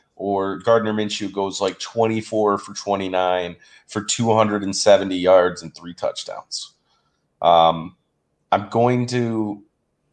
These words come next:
hope, even though I shouldn't, I'm going to hope that it is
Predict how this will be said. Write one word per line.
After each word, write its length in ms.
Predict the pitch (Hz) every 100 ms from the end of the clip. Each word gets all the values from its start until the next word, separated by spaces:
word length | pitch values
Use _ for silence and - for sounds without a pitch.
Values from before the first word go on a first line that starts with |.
| _ _
hope, 420 | - - 120 147 - - _ _ _ _ _ _ _ _
even 180 | 110 104
though 120 | 104
I 60 | 113
shouldn't, 500 | - 110 95 98 98
I'm 100 | 104
going 240 | 101 104
to 100 | 101
hope 540 | 98 - 107 110 - -
that 220 | 104 98
it 220 | 71 98
is 680 | 71 95 95 92 90 90 -